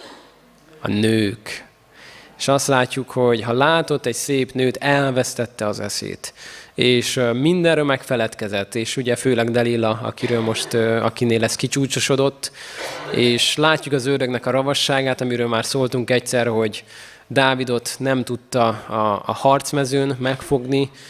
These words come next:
Salamon nem tudta a bölcsességénél megfogni, Sámson nem tudta az erejénél megfogni, de mind a hármukat elbuktatta az asszonyok terén.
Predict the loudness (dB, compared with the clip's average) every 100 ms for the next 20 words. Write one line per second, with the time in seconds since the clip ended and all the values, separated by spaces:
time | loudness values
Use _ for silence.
0 | -20 -20 -20 -6 4 4 6 4 2 0
1 | -2 -2 2 2 2 0 0 0 2 2
2 | 2 2 0 0 0 2 2 2 0 -4
3 | 0 2 2 2 2 2 0 0 0 2
4 | 2 4 2 2 0 -2 -2 0 2 4
5 | 4 6 6 4 4 2 0 0 0 0
6 | 0 -2 -4 -4 -2 -2 -2 -6 -20 -20
7 | -20 -20 _ _ _ _ _ _ -2 0
8 | 2 0 0 -2 -4 -2 -4 -4